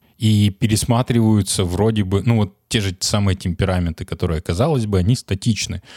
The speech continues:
Мало того, что, оказывается, не бывает, ну, цельных вот этих единичных чисто холериков, чисто меланхоликов, да не бывает их.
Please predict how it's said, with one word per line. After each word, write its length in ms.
Мало 300
того, 160
что, 200
оказывается, 600
не 120
бывает, 560
ну, 240
цельных 500
вот 160
этих 520
единичных 800
чисто 360
холериков, 640
чисто 380
меланхоликов, 640
да 100
не 180
бывает 560
их. 160